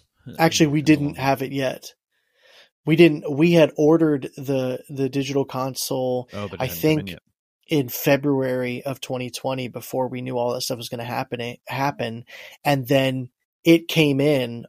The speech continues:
Speaker 1: as we were trying to scramble to go online. And so as we were online, we slowly <laughs> swapped out. They saw, "Oh, wow, these things are actually useful." And we started swapping out equipment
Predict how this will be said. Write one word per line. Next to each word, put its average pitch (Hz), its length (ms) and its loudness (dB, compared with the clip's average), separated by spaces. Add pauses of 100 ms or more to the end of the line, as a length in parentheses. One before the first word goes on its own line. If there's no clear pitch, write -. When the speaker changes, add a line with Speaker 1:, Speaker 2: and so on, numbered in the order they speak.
(100)
Speaker 1:
as 139 360 2
we 127 440 -4 (180)
were 127 540 -4 (120)
trying 131 520 0
to - 160 -8
scramble 127 400 -4
to 123 60 -14
go 127 140 -2
online. 123 500 -4
And 131 140 -10
so 127 320 -4
as 147 220 0
we 151 100 2
were 131 140 -2
online, 123 600 -6 (380)
we 143 140 0
slowly 139 960 2 (840)
<laughs> 165 340 0
swapped 156 640 2
out. 147 340 2
They 151 140 4
saw, 151 440 6
"Oh, 147 220 0
wow, 127 320 -4
these 131 240 -8
things 131 260 -6
are 127 140 -4
actually 120 380 -6
useful." 123 360 -4
And 123 100 -6
we 127 60 -8
started 127 400 -6
swapping 123 560 -4
out 123 420 -2 (800)
equipment 131 580 0